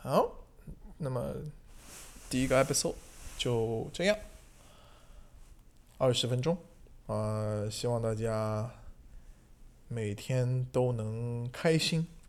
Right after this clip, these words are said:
啊，首先要开心健康，然后要安全，一定要安全，然后能够享受到每个年龄段、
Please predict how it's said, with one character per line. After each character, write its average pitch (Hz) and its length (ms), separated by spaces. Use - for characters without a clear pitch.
啊， - 180
首 - 140
先 123 160
要 113 240
开 - 180
心 123 240
健 123 200
康， - 240
然 98 100
后 107 140
要 - 60
安 139 180
全， - 180
一 - 80
定 117 100
要 104 60
安 120 120
全， - 160
然 - 140
后 107 480
能 110 240
够 113 840
享 110 380
受 165 260
到 113 640
每 117 200
个 139 180
年 117 180
龄 127 200
段、 151 280